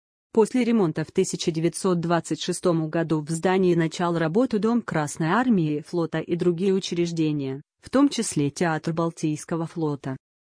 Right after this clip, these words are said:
С началом войны в нём располагался также штаб К Б Ф. В тысяча девятьсот сорок седьмом году Дом флота переименован в Кронштадтский дом офицеров.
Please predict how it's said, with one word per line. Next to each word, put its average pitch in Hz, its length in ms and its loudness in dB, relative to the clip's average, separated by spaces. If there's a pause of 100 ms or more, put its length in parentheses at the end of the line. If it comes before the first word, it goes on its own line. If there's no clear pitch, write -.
(120)
С - 120 -10
началом 190 500 2
войны 185 340 2
в 170 60 -2
нём 160 220 4
располагался 175 720 0
также 160 300 0
штаб - 340 -2
К 170 140 -2
Б 180 160 2
Ф. 156 300 -4 (460)
В - 60 -20
тысяча 254 400 0
девятьсот 170 500 0
сорок 156 300 0
седьмом 170 560 2
году 156 320 0
Дом 160 220 2
флота 226 360 0
переименован 202 840 2
в - 60 -16
Кронштадтский 170 760 -2
дом 196 220 2
офицеров. 147 520 -4